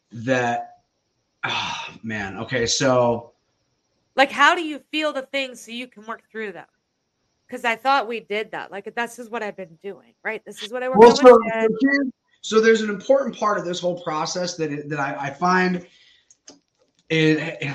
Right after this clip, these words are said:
Speaker 1: uh, there's been a lot of instances lately where I've become painfully aware of how this part of the process is not so much discussed or talked about, right? So
Speaker 2: Right.
Speaker 1: you can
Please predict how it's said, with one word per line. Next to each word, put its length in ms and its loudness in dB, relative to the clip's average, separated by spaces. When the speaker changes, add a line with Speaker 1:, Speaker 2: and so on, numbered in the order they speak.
Speaker 1:
uh, 200 -12
there's 220 -2
been 100 0
a 60 2
lot 200 4
of 100 -4
instances 440 -6
lately 260 -4
where 180 -4
I've 120 -4
become 480 -8
painfully 440 -6
aware 240 -2
of 60 -4
how 240 -6
this 240 -6
part 260 -4
of 80 -8
the 60 -8
process 520 -6
is 140 -10
not 540 0
so 180 -6
much 440 -6
discussed 480 -8
or 40 -14
talked 380 -4
about, 260 -14
right? 240 -4
So 220 4
Speaker 2:
Right. 180 4
Speaker 1:
you 120 4
can 180 -2